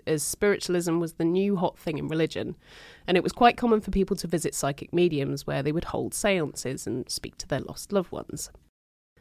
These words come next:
Sarah asked psychic Adam to find her husband in the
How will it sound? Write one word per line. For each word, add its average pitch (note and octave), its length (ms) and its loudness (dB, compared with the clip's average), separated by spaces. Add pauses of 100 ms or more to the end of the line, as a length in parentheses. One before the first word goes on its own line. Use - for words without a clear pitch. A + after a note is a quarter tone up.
Sarah D#4 380 8
asked C#4 300 6
psychic A3 460 4
Adam E3 360 2
to F3+ 140 -4
find D#3 300 -2
her D3 120 -2
husband D#3 520 0
in C#3+ 100 -2
the D3 120 -2